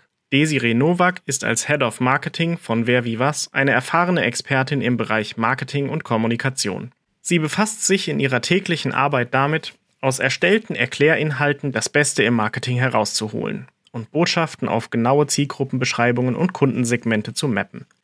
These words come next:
Dabei ist das Know-how zum Thema Visualisierung maßgeblich am Kommunikationserfolg beteiligt, will aber genauso gut geplant und überlegt sein.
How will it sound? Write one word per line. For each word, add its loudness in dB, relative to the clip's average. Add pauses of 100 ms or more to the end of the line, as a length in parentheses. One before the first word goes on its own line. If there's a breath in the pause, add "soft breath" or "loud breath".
(160)
Dabei 4
ist 0
das 2
Know-how 4
zum -2
Thema 2
Visualisierung 2
maßgeblich 0
am -4
Kommunikationserfolg 0
beteiligt, -8 (320)
will 4
aber 2
genauso 2
gut -2
geplant 0
und -2
überlegt 0
sein. -8